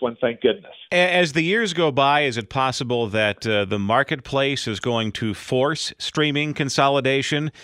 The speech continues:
Speaker 2: that, uh, eventually some of these services and some of these, uh, providers that, uh, inked some big ticket deals will eventually just go by the wayside?
Speaker 1: Oh, I think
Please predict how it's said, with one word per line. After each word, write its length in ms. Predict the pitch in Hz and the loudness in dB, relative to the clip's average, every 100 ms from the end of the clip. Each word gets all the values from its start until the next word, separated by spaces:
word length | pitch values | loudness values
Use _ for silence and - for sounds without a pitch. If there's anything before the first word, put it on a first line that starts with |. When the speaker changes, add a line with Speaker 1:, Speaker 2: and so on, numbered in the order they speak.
| - _ | -20 _
Speaker 2:
that, 420 | 107 123 120 - | 4 4 4 2
uh, 140 | 120 95 | 0 2
eventually 580 | 117 127 147 - 139 123 | 2 2 2 0 0 0
some 220 | - 143 | 0 0
of 80 | 139 | 0
these 160 | 123 | -2
services 640 | - 139 135 127 143 135 113 | 0 2 2 0 2 0 0
and 140 | 104 | -4
some 220 | - 135 | -2 0
of 80 | 131 | 2
these, 400 | 113 113 107 98 | 2 0 -2 0
uh, 160 | 107 95 | 0 0
providers 720 | - 104 117 127 123 123 101 | -2 2 4 4 2 0 0
that, 260 | 107 107 - - - - | 0 0 -4 -20 -10 0
uh, 220 | 110 113 - | 2 2 0
inked 340 | 151 156 135 | -2 -2 -6
some 260 | - 135 107 | -2 0 2
big 240 | 139 147 | 0 0
ticket 340 | - 156 123 | -2 -2 0
deals 460 | 98 123 131 156 139 | 0 2 2 0 -2
will 260 | 117 120 120 | 0 2 2
eventually 460 | 110 127 131 127 | 0 0 0 0
just 240 | 107 113 - | 0 -2 0
go 160 | 117 | 0
by 140 | 123 117 | 2 2
the 80 | |
wayside? 500 | 101 107 110 135 160 170 _ _ _ _ _ _ _ _ _ | 2 2 0 -2 -2 -8 _ _ _ _ _ _ _ _ _
Speaker 1:
Oh, 100 | 113 | 2
I 100 | 107 | 4
think 220 | 104 131 | 4 2